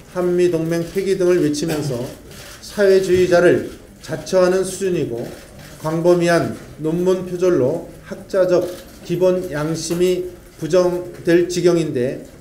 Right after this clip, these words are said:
이런 분이 교육부 장관이 될 수는 없습니다.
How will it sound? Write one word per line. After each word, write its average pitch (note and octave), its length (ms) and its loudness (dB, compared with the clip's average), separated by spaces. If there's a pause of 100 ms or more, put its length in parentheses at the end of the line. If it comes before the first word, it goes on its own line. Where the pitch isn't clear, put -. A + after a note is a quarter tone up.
(160)
이런 D#3+ 280 2
분이 D#3 360 -2 (260)
교육부 E3+ 400 4
장관이 D#3 760 -2
될 D3 160 -2
수는 E3 380 -8
없습니다. C#3 460 -8